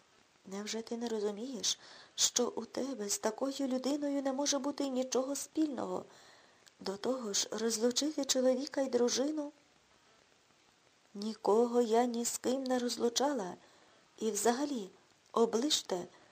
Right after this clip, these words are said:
не втручайтеся в моє життя. За стільки років у мене з'явилась нарешті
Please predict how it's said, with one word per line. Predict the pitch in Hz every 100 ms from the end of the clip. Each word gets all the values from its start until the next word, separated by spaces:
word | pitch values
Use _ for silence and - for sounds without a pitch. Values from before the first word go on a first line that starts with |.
| _ _
не | 214 240
втручайтеся | 240 - 240 233 240 302 302 285 285
в | 269
моє | 240 233
життя. | 233 240 - 196 190 - _ _ _ _ _ _ _ _ _ _ -
За | 202
стільки | 208 - 226 - 214
років | 233 254 208 202 -
у | 220
мене | 233 247 240
з'явилась | 220 226 220 269 262 254 -
нарешті | 240 269 - - 254